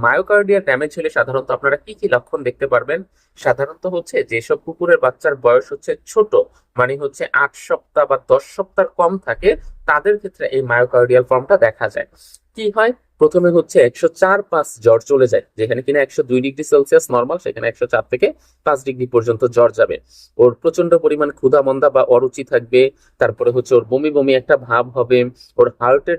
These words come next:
যে মাসেলগুলো আছে, মাসেলগুলো প্রচন্ড পরিমাণে ড্যামেজ হবে, যার কারণে কিনা ওর হৃৎপিণ্ডের ওই যে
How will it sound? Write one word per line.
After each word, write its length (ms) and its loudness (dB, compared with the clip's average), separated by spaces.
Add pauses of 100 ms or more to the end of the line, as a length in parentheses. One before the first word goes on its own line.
যে 60 2 (120)
মাসেলগুলো 580 0
আছে, 160 -4 (100)
মাসেলগুলো 500 0
প্রচন্ড 300 0 (100)
পরিমাণে 300 2 (100)
ড্যামেজ 380 0
হবে, 160 0 (400)
যার 220 4
কারণে 280 2
কিনা 160 -4 (140)
ওর 100 8 (120)
হৃৎপিণ্ডের 800 0 (180)
ওই 80 4 (100)
যে 80 6